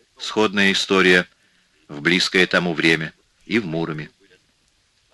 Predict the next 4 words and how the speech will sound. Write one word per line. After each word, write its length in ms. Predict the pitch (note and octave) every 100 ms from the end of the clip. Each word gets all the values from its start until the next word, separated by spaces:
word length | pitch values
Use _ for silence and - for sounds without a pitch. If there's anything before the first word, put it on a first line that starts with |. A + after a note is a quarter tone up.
| _ _ _ _
Как 260 | C3 C#3 -
теперь 500 | D3 - C#3+ F#2 - _ _
рассматривать 840 | - G2 - G#2+ G#2 F#2 F#2 F2 -
арестованных? 880 | G2+ F#2 - F#2 D2+ C2+ C#2+ -